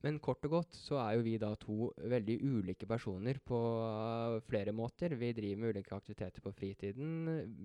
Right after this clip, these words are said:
men vi har jo en felles interesse for trening. Eh, vi har ulike faglige ståsteder i jobbsammenheng, og, eh,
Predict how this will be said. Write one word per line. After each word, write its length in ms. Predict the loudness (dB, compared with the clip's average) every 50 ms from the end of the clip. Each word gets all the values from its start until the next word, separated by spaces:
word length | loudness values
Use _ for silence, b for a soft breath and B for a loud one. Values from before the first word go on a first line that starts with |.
| -6 -2
men 140 | 0 2 2
vi 60 | 4
har 120 | 2 2 2
jo 80 | 0
en 40 | 0
felles 200 | 0 -2 -4 -4
interesse 300 | -6 -6 -6 -8 -8 -10
for 80 | -14 -8
trening. 400 | -4 -2 -2 -2 -2 -4 -6 -8 -10 -10 -6
Eh, 680 | -4 -2 0 0 0 0 -2 -2 -2 -2 -4 -4 -6 -8 -10 -12 -10 -8
vi 380 | -8 -6 -6 -6 -6 -6 -6
har 240 | -8 -6 -6 -6 -4
ulike 440 | -4 -4 -4 -4 -6 -8 -10 -10 -10
faglige 1040 | -6 -4 -4 -4 -4 -6 -8 -10 -10 -8 -8 -8 -8 -8 -8 -8 -8 -8 -8 -10
ståsteder 560 | -10 -8 -8 -8 -8 -6 -6 -6 -4 -4 -4 -4
i 140 | -4 -4
jobbsammenheng, 680 | -4 -6 -6 -4 -4 -4 -2 -2 -4 -4 -4 -6 -6 -6 -6
og, 440 | -6 -4 -4 -2 -2 -2 -2 -4 -4 b b b b b b b b b b b b b b b _ _ _
eh, 720 | -10 -8 -8 -8 -8 -8 -8 -8 -8 -8 -8 -8 -10 -10